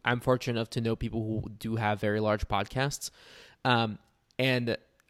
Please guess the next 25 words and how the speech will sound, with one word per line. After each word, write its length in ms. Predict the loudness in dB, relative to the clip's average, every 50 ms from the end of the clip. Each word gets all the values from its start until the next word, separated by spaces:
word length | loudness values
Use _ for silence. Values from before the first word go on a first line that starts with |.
| _ -2
a 60 | 0
lot 320 | 2 2 4 4 4 4
of 80 | 4 2
them 180 | 2 0 0 2
will 160 | 2 2 2
say 300 | 2 2 2 2 4 4
that 160 | 2 0 0
one 220 | 0 0 0 0 0
of 80 | 0
the, 200 | 0 0 -2 -2 -2
their 220 | 0 0 2 2 0
big 420 | -2 -4 -2 -2 -2 -2 0 2
breaks, 340 | 4 4 4 2 0 -4 -6
quote 200 | -6 -4 -4 -4
unquote, 320 | -2 -2 -2 0 0 0
was 280 | 2 2 2 0 0 -2
getting 280 | 0 0 0 0 0
on 80 | 0 -2
the 100 | -2 -2
new 220 | -2 -2 -2 -2
and 100 | 0 0 0
noteworthy 440 | 0 0 0 0 0 -2 0 0 -2
list 280 | -2 -2 -2 -4 -4
on 220 | -4 -4 -4 -4 -6
iTunes. 600 | -6 -6 -6 -6 -6 -6 -8 -8 -8 -12 -14 -14